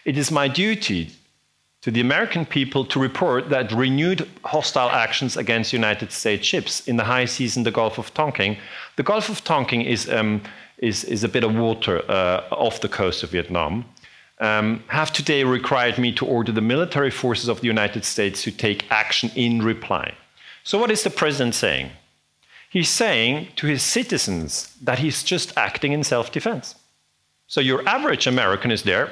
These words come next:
watching T V, he's going, "Oh, we were attacked. Where's that? Vietnam? Is that in Europe?" So he's like, you know,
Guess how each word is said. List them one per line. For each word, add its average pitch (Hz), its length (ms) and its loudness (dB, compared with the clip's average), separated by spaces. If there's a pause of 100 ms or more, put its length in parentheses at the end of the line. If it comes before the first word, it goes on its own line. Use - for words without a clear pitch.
(120)
watching 90 320 0
T 110 140 -2
V, 90 260 -2 (120)
he's 95 120 -4
going, 87 180 0 (300)
"Oh, 113 200 2
we 95 140 0
were 107 200 2
attacked. 113 400 -2
Where's 101 160 0
that? 139 220 0 (240)
Vietnam? 98 500 0 (140)
Is - 80 -8
that 82 160 -2
in 87 100 -2
Europe?" 107 380 0 (340)
So 143 220 0 (120)
he's 156 220 2
like, 120 160 2 (480)
you 139 100 2
know, 143 240 2